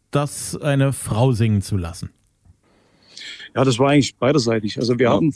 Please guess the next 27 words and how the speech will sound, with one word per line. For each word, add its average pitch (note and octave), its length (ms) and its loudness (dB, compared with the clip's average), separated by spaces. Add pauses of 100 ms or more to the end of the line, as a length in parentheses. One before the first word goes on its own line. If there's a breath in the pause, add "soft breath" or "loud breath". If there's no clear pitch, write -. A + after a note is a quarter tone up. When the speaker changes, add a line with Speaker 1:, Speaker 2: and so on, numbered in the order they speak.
(320 loud breath)
Speaker 2:
wir C3 100 2
haben D#3 120 4
das D3+ 160 4
mal C#3 140 6
mit C#3+ 140 4
einem, B2+ 420 6
mit C#3 140 2
einem C#3 120 6
Sänger F3 400 0
probiert, D#3+ 360 0
aber C#3 140 0
an C#3+ 180 2
Pur F#3 260 2
kommt - 200 -4
halt B2+ 160 0
niemand C3+ 360 2
ran. A2+ 120 -6
Speaker 3:
Ja. - 60 -6
Speaker 2:
Das B2 180 -4
ist, - 300 -6
das E3 120 0
ist C#3+ 200 -6
stimmlich, D#3 680 2
äh, C#3+ 60 0
Speaker 3:
Hartmut C3+ 500 2
ist A#2 100 -2
Hartmut. A#2+ 400 2